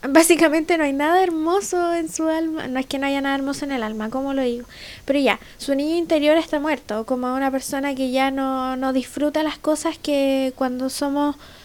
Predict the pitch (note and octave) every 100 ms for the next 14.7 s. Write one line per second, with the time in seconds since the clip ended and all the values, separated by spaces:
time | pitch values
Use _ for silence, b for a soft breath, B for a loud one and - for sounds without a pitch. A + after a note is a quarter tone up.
0 | B B - C4 D4 D4+ D4+ D4 C4 B3+
1 | D4 C4+ A#3 - A3+ A#3 C4 A#3+ B3 B3
2 | - - - - B3+ B3 - D#4+ D#4+ D#4+
3 | - C#4+ B3 - - B B B B B
4 | - A#3 A#3+ F4 F#4 F#4+ C#4+ D4+ E4 E4
5 | D#4 A#3 A3+ A3+ B3 - B3 C4+ D4+ D#4
6 | D4 D4 D#4 D#4 D4 C4 A#3+ - D4+ D#4+
7 | E4+ D4+ C#4 C4 A#3+ - - - - C4+
8 | D#4 D4+ C4+ B3+ - A3 - B3 B3 B3+
9 | B3 D4 C#4+ C#4+ C4+ C4+ C4+ C4+ C#4 C4+
10 | C4 - G3+ A#3 A3+ C4 C4 C#4 C#4 B
11 | B - D#4 E4 E4+ F4 E4+ E4+ D4 D4
12 | D#4 D4+ D4 C#4+ G3+ - - B B B
13 | B B - - B3+ B3 D4 C#4+ D4+ D4+
14 | E4+ C4+ B3+ C4+ - C4